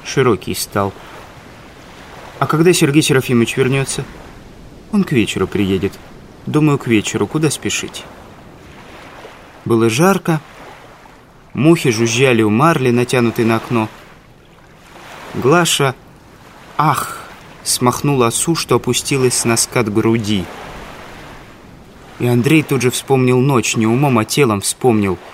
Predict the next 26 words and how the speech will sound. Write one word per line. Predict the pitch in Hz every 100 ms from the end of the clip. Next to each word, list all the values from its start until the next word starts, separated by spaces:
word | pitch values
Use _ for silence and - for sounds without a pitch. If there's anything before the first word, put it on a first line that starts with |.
| - - -
и | -
отвернулся. | 135 117 120 107 107 82 - - 90 - - - - - - - - - - - - - - - - - - - - - - -
Когда | - 110 110
Андрей | 117 113 120
с | 110
легкой | 120 117 -
сумкой, | 117 - 123 104
в | 104
которой | - - 117
лежали | 110 110 113 104
купальный | - 104 113 107 104
костюм, | 113 - - 110
полотенце | 107 104 107 104 -
и |
томик | 104 110 104 -
Леонида | 104 110 101 104
Андреева, | 104 110 113 90
спустился | 87 - 110 - 110 -
вниз | 98 104 95
к |
пляжу, | - 165 175 107 - - - -
мысли | 160 185 -
его | 156
совершенно | 151 151 143 - 175 165
покинули | - 131 151 143 131
дом | 117 113 139